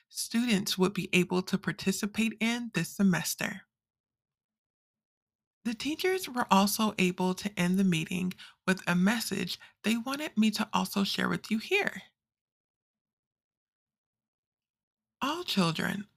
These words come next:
are smart. All children are special. All children are made of cuttable flesh and breakable bones.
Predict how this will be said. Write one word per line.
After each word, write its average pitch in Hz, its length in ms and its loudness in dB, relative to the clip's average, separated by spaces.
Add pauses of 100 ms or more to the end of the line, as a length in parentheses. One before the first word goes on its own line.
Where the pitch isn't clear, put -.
(120)
are 170 100 0
smart. - 540 -4 (1200)
All 170 220 4
children 165 680 -2 (300)
are 180 80 4
special. - 500 -2 (1600)
All 311 180 0
children 175 720 -2 (240)
are 175 100 6
made 170 440 2
of - 160 -8
cuttable 220 420 0
flesh 269 500 -4 (160)
and 156 240 -2
breakable 196 400 2
bones. 151 680 -2